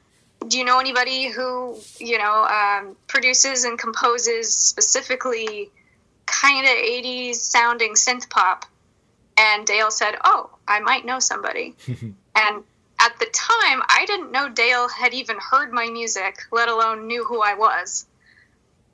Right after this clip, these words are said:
Speaker 1: even though we were both in this group.
Speaker 2: Right.
Speaker 1: <laughs> I guess he had heard my name in passing and checked out my music. I don't know.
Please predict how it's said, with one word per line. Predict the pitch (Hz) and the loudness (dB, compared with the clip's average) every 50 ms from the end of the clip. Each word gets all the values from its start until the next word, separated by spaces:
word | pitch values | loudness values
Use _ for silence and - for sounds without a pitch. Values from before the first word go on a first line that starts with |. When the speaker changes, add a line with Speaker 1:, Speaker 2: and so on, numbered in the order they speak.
| _ _ - | _ _ -8
Speaker 1:
even | 254 233 247 247 | -4 -2 -2 0
though | 247 240 | 0 2
we | 226 226 | 2 2
were | 233 220 214 | 0 0 2
both | 226 214 226 220 - | 0 0 0 -2 -8
in | 233 226 | -10 -10
this | 208 190 - | -10 -10 -10
group. | - - 220 226 214 190 220 - - - - - - - 269 | -8 -4 -4 -4 -4 -4 -8 -12 -14 -10 -4 -2 0 2 2
Speaker 2:
Right. | - 120 113 107 | 0 0 0 -2
Speaker 1:
<laughs> | |
I | - - | -2 -2
guess | - - 294 277 - | 2 0 0 0 0
he | - 294 | 0 0
had | 311 311 - | 0 2 2
heard | 311 269 277 254 | 0 0 2 2
my | 233 247 269 | 2 2 2
name | 240 240 233 240 247 | 2 0 -2 -2 -2
in | 247 247 233 | -6 -8 -6
passing | - - 233 - 254 - - 285 320 349 359 | -2 0 0 0 0 -2 -6 -8 -8 -8 -8
and | 320 220 208 | -10 -8 -4
checked | - 226 226 240 - | -2 -2 -2 -2 0
out | - - 277 - | -2 -2 -2 -2
my | 226 226 | -4 -6
music. | 226 214 220 240 269 294 330 349 - | -6 -8 -10 -10 -8 -8 -8 -2 0
I | - 240 269 | 0 2 2
don't | 311 339 392 | 0 0 -2
know. | 415 | -4